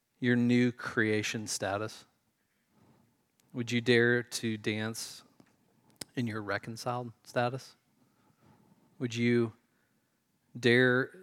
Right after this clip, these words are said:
to look at everything that Jesus has done for you and say, "I, you've called me to be an ambassador of this. I can give it away."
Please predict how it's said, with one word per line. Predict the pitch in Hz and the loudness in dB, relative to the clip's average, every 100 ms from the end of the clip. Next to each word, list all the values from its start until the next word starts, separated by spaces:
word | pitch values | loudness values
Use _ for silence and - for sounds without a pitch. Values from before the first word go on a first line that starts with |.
| - | -8
to | - | -2
look | 113 117 156 | 0 2 2
at | - | 2
everything | 127 120 113 117 | 2 2 0 -2
that | 113 110 | -4 -6
Jesus | 110 107 107 104 | -8 -6 -8 -8
has | 104 | -10
done | - 107 | -8 -8
for | 104 113 | -8 -8
you | 107 | -8
and | 104 | -8
say, | - 107 104 104 - _ _ _ _ _ | -6 -6 -6 -8 -14 _ _ _ _ _
"I, | 110 104 107 _ _ _ _ _ _ _ _ _ _ | -6 -6 -8 _ _ _ _ _ _ _ _ _ _
you've | 127 113 | -10 -8
called | - 117 | -4 -2
me | 117 | -2
to | 107 | -6
be | 104 | -10
an | 101 | -12
ambassador | 104 110 117 - 117 | -14 -14 -14 -14 -16
of | 117 | -14
this. | 120 - - _ _ _ _ _ _ _ - | -18 -18 -20 _ _ _ _ _ _ _ -6
I | 123 | -4
can | 113 | -4
give | 110 107 | -2 -4
it | |
away." | 101 104 95 | -2 -6 -6